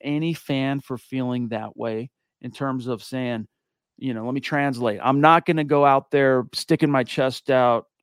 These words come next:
and saying Broncos are gonna win, let alone let myself get caught up in hoping too much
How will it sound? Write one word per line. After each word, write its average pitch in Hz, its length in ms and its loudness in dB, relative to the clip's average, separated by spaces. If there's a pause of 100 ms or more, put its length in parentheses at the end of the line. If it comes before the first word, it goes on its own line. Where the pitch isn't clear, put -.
and 123 260 -8
saying 127 340 -6
Broncos 135 400 0
are 127 40 -2
gonna 123 160 0
win, 120 380 0
let 147 160 6
alone 160 360 4
let 147 140 2
myself 139 400 0
get - 180 -4
caught 151 280 6
up 135 160 2
in 120 60 -2
hoping 135 420 0
too 123 160 -2
much 117 320 -2